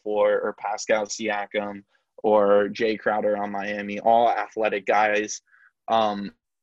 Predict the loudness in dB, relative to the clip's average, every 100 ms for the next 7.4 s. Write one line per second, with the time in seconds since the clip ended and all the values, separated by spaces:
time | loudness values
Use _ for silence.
0 | -4 -2 -2 -4 2 2 2 2 2 2
1 | -2 -4 -8 -12 -8 -6 -6 -8 -10 -4
2 | 0 0 0 -4 -6 0 0 0 -6 -8
3 | -8 -6 -2 -2 -4 -12 -10 -12 -10 -4
4 | -4 -2 -4 0 2 0 -4 -6 -2 0
5 | 0 -2 -6 _ _ _ -6 -2 -2 0
6 | -2 -2 -2 2 0 0 -10 -4 -2 -2
7 | -4 -8 -8 -10